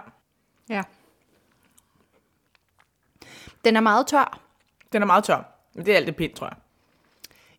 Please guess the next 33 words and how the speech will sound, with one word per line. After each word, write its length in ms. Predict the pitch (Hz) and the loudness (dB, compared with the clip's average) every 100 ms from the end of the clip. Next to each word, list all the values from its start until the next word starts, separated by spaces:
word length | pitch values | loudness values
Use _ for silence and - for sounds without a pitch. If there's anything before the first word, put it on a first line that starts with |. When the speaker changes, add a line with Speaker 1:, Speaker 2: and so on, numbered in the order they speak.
| - | -20
Speaker 1:
Ja, 460 | - - - 349 294 | -16 -12 -10 -2 4
ej. 320 | 185 - 226 | 4 6 4
Speaker 2:
Men 100 | 247 | 4
jeg 80 | 247 | 6
har 80 | 269 | 4
ikke 100 | 294 | 6
så 60 | |
meget 140 | 285 277 | 4 4
hvid 120 | 262 | 4
portvin, 240 | 269 254 233 | 4 4 2
efter 140 | 233 | 0
at 40 | |
have 40 | 226 | 0
fået 120 | 226 | 0
lidt 100 | 214 | 0
varme. 220 | 160 165 - | -4 -4 -2
Altså, 160 | 226 | 2
jeg 60 | 240 | 2
synes, 340 | 254 254 - - _ _ _ _ _ | 2 -2 -4 -16 _ _ _ _ _
jeg 80 | 185 | -14
har 100 | 226 | -12
ananas. 440 | 170 202 214 - - _ _ _ _ _ _ _ _ _ _ _ _ _ - | -8 -8 -8 -12 -20 _ _ _ _ _ _ _ _ _ _ _ _ _ -10
Grillet 260 | 220 233 - | -8 -8 -12
ananas. 400 | 180 190 - - | -12 -12 -16 -14
Speaker 1:
Ja. 140 | 254 294 _ _ _ _ _ _ _ _ _ _ _ _ _ _ _ _ _ | -12 -14 _ _ _ _ _ _ _ _ _ _ _ _ _ _ _ _ _
Speaker 2:
Men 120 | 190 190 | -2 0
det 60 | |
er 40 | 180 | 0
alt 100 | 220 | 0
det 80 | |
der 100 | 226 | -2
ristede 460 | 196 185 - 220 208 - _ | -2 -4 -4 -6 -6 -10 _
univers. 540 | 196 185 165 170 - | -8 -6 -6 -10 -16